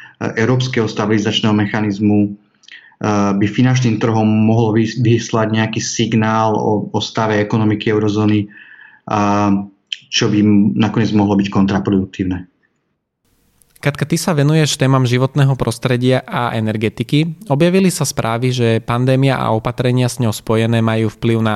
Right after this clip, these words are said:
Speaker 2: emisie skleníkových plynov. O čom konkrétne tieto správy hovoria?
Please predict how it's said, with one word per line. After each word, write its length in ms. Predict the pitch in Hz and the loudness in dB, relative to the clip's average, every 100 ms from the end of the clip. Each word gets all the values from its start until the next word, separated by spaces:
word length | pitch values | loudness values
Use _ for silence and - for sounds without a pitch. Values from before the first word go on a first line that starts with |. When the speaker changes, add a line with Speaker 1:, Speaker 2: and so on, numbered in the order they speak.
| 104 | -2
Speaker 2:
emisie 320 | 120 120 - | -2 -2 -2
skleníkových 800 | 120 - 113 110 110 113 110 - | -4 -2 0 0 0 0 -2 -2
plynov. 320 | 110 104 95 - _ _ _ _ _ - | -2 -2 -4 -10 _ _ _ _ _ -4
O 80 | 139 | 0
čom 160 | 185 | 0
konkrétne 480 | 147 147 151 156 123 | 0 0 0 -2 -2
tieto 240 | 110 110 | -2 -2
správy 400 | 107 - 110 107 | -2 -2 -2 -2
hovoria? 400 | 110 107 107 101 | -2 -2 0 -2